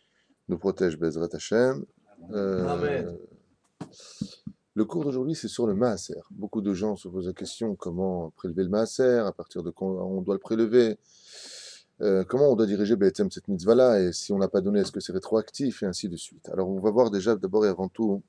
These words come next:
Speaker 1: ce que nous enseigne brièvement ici le Talmud à propos d'abord de,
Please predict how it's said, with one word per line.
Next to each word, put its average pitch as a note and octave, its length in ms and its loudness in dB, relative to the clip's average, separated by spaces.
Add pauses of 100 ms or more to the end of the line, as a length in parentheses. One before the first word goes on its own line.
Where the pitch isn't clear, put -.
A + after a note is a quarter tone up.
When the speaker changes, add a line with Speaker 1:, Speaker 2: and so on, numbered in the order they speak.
(800)
Speaker 1:
ce - 120 -14
que G#2+ 140 -2
nous G#2 160 2
enseigne G#2+ 280 2
brièvement G#2+ 380 4
ici G#2+ 200 -2
le G2 100 0
Talmud G2+ 420 4
à F2+ 60 2
propos G2+ 320 -6
d'abord F#2+ 320 0
de, F#2 280 4